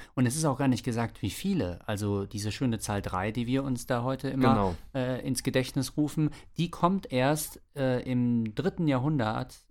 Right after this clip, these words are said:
Speaker 1: nämlich, ähm, dann wahrscheinlich auch Ausdruck, äh, und Produkt der Fantasie von, äh, christlichen Schriftstellern,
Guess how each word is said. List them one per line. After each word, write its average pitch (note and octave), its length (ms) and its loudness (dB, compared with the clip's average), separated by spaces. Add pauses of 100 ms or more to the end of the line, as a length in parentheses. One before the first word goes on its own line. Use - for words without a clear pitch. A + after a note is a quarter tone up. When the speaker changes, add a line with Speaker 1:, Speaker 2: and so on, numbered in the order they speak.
Speaker 1:
nämlich, A#2+ 540 0
ähm, A2 580 -2 (260)
dann A2+ 240 2
wahrscheinlich A#2 680 -2
auch A2 300 -4
Ausdruck, B2 640 -4
äh, A#2 40 -4
und G#2+ 640 -2
Produkt A#2 560 -4
der A2 100 -2
Fantasie A2+ 560 -2
von, A2 380 0 (480)
äh, A2+ 160 -2
christlichen A2+ 760 -2
Schriftstellern, A#2+ 840 0